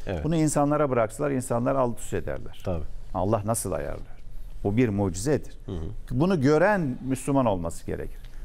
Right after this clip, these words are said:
Speaker 2: Şu ayar, başkası yapamaz bunu.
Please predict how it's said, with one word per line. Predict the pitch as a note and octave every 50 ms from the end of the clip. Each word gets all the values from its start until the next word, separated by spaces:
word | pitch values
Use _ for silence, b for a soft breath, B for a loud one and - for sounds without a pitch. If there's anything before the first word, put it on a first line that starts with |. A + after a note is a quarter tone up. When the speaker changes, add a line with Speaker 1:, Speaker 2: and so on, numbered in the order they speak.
| B B
Speaker 2:
Şu | - - - C#3+ -
ayar, | G#2 G#2 G#2 G#2+ G2+ F2 - - - - - - - - - b b b b b b b b b -
başkası | - F#2 - - G#2 F#2+ - -
yapamaz | F#2+ F2 - G#2 F#2+ E2+ C#2 C#2 - - -
bunu. | -